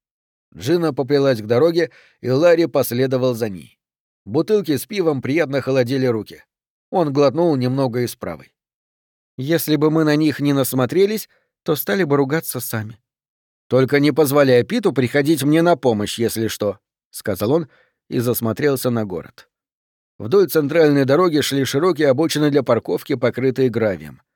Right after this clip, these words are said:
Тротуары были бетонные, а не дощатые, как в старых западных городишках типа Серебряного перекрестка, в который они заезжали утром. Горожане изрядно подновили полынную степь,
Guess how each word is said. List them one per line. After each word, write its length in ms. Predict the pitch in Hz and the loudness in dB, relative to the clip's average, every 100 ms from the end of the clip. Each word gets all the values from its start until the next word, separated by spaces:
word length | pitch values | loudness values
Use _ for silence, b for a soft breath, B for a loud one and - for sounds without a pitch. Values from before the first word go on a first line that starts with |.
| _ _ _ _ | _ _ _ _
Тротуары 480 | 139 147 208 190 131 | -4 2 2 4 2
были 200 | 120 117 | 2 2
бетонные, 560 | 117 175 180 175 170 | 0 0 0 2 0
а 120 | - | -2
не 120 | 156 151 | -4 0
дощатые, 560 | 139 - 147 139 139 | -2 -2 -2 0 -2
как 160 | 127 120 | 0 -4
в 40 | |
старых 340 | - 131 131 110 | 0 0 0 0
западных 420 | 127 123 120 120 | 0 0 -2 0
городишках 580 | 110 107 135 147 139 123 | 0 0 -2 -4 -6 -6
типа 320 | 127 120 113 b b b | -4 -2 -4 b b b
Серебряного 640 | - 127 123 123 120 123 | 0 2 2 2 2 0
перекрестка, 640 | 117 131 156 165 123 - | 0 -2 2 0 0 -4
в 60 | 92 | -6
который 340 | 113 117 113 | -4 0 0
они 320 | 120 120 120 123 | 0 -4 -2 -2
заезжали 480 | 110 107 107 110 | -4 -6 -4 -4
утром. 420 | 113 104 - - _ _ _ _ _ _ | -4 -6 -12 -20 _ _ _ _ _ _
Горожане 640 | - 185 175 165 214 180 147 | -2 2 2 4 2 2 0
изрядно 480 | 120 180 143 139 | 0 -2 0 0
подновили 600 | - 139 127 120 170 151 | 0 0 0 0 0 0
полынную 600 | 135 135 131 139 131 127 | 2 2 4 2 2 0
степь, 300 | 113 - 175 | -2 -4 -6